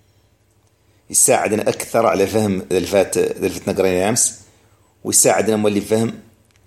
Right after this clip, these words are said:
قضية الخطأ في القبلة. هي شروط الصلاة أربعة، الأساسية منها اللي تحدثنا عنها في الدرس الماضي: طهارة الحدث، وطهارة الخبث، وستر العورة،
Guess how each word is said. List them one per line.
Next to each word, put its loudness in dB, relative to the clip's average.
قضية 0
الخطأ 0
في -8
القبلة. -8
هي 4
شروط 2
الصلاة 4
أربعة، 0
الأساسية 2
منها -4
اللي -14
تحدثنا -2
عنها -4
في -4
الدرس -2
الماضي: -6
طهارة 0
الحدث، -2
وطهارة 0
الخبث، -2
وستر 0
العورة، 0